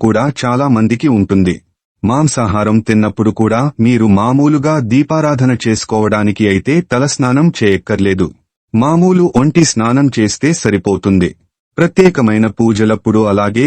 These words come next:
దేవాలయాలకు వెళ్లేటప్పుడు మాత్రం తప్పకుండా తలస్నానం చేయాలి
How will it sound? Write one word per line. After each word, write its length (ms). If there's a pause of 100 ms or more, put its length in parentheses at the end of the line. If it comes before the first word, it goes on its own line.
(140)
దేవాలయాలకు 800
వెళ్లేటప్పుడు 680 (100)
మాత్రం 320 (140)
తప్పకుండా 520 (180)
తలస్నానం 560 (100)
చేయాలి 360